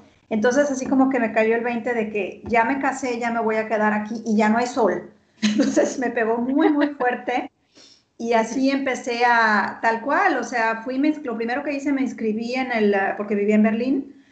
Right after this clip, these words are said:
me inscribí en el, en el, en la Embajada de México. Entonces, a todos los eventos que hacían, yo iba corriendo y te lo juro que cada vez era más el, el, "Ay, es que quiero ver cosas de México y quiero escuchar", y luego hacían así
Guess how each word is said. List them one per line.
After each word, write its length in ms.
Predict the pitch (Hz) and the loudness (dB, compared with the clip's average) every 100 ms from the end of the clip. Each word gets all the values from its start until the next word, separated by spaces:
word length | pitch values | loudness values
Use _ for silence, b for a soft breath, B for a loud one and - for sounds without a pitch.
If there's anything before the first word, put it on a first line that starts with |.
| B - | B -6
me 80 | |
inscribí 560 | 220 214 220 208 233 233 | -6 -4 -4 -4 -2 -2
en 180 | 233 220 | 0 2
el, 240 | 208 202 | 2 2
en 400 | 196 - 202 196 | 2 -2 -4 -6
el, 360 | 196 196 190 190 - - 208 - - | -6 -4 -4 -6 -10 -10 -10 -12 -12
en 160 | 214 190 | -8 -6
la 60 | 190 | -4
Embajada 500 | 202 202 208 214 220 | -2 0 2 4 4
de 180 | 208 | 4
México. 640 | 196 208 214 - 302 381 B B B B B | 2 -2 -4 -2 -4 -4 B B B B B
Entonces, 420 | 214 220 233 269 | 0 0 0 0
a 120 | 240 | 0
todos 220 | 220 254 302 | 2 2 2
los 140 | 320 | 2
eventos 360 | 294 254 247 269 | 0 0 -2 -4
que 100 | 247 | -4
hacían, 360 | 220 233 247 233 | -4 -2 -2 0
yo 140 | 233 | 0
iba 220 | 240 247 | 2 2
corriendo 640 | 254 220 208 202 202 220 - | 0 2 4 4 0 -4 -8
y 160 | 220 | -6
te 100 | 208 | 0
lo 100 | 214 214 | 2 2
juro 220 | 247 262 | 0 0
que 140 | 269 | -2
cada 240 | - 233 247 | 0 2 2
vez 160 | 247 269 | 0 -2
era 140 | 247 | -2
más 320 | 233 233 262 | 0 0 0
el, 200 | 269 240 | -2 0
el, 480 | 220 208 208 - - - | 4 2 2 -6 -14 -14
"Ay, 80 | |
es 80 | 240 | -14
que 120 | - | -10
quiero 200 | - 254 240 | -2 0 0
ver 160 | 226 | -2
cosas 280 | - 226 - | -2 -8 -4
de 80 | 226 | -2
México 380 | 214 214 - 226 | 0 -2 -2 -2
y 60 | |
quiero 200 | 220 220 | 0 -2
escuchar", 480 | 220 247 - 226 226 | -2 -6 -4 0 2
y 100 | 220 | 2
luego 300 | 202 208 214 | 2 2 2
hacían 320 | 202 - 202 | 2 0 -2
así 300 | 208 - - | -2 -6 -12